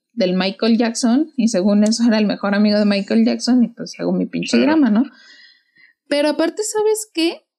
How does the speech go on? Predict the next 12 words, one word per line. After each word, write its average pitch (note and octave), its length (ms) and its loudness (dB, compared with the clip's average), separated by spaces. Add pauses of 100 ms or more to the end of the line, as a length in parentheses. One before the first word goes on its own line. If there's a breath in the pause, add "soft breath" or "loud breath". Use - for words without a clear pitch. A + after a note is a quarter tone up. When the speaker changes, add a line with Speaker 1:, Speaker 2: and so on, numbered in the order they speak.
(680)
Speaker 1:
Yo, B3+ 360 2
yo C#4 140 0
algo D4 200 0
que E4 100 0
siento C4 480 0
que D4 100 -4
también G#3 380 -4
pasó A3+ 540 -2
en, G#3 220 -6
en F3+ 180 -8
ese G#3 180 -6
entonces, A3+ 640 -2